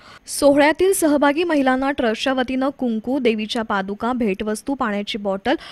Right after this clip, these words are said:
अल्पोपहार आणि लाडू प्रसाद पुरवण्यात आला होता. भक्तांच्या जीवनातील सर्व विघ्न, व्याधी यांचा नाश होऊन अखंड सुख, सौभाग्य,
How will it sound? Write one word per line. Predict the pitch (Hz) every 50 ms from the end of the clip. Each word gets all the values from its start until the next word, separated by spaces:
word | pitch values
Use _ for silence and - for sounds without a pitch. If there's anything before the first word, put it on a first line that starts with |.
| - - -
अल्पोपहार | - 233 254 254 - 320 311 - 277 247 254 254 285 330 -
आणि | 269 269 269
लाडू | 262 214 208 240 269
प्रसाद | - 285 262 - 269 277 269 _
पुरवण्यात | 240 214 208 202 202 202 202 220
आला | 196 190
होता. | 202 202 196 - 214 202 - - - - - - - 254
भक्तांच्या | 240 294 262 - - 339 339 339 320 359 381
जीवनातील | 339 277 277 254 254 254 254 262 254 294 302
सर्व | 311 - 285 240 220 226 240
विघ्न, | 240 233 214 196 208 233 226 247 240
व्याधी | 220 220 180 180 190 233 294 339
यांचा | 320 285 269 254 294 277
नाश | 277 233 202 196 214 - 294
होऊन | 262 190 196 - -
अखंड | 220 - - 269 262 269 285
सुख, | 311 302 - - 269 - - 269
सौभाग्य, | 262 262 - 214 196 196 202 208 196 208 - 214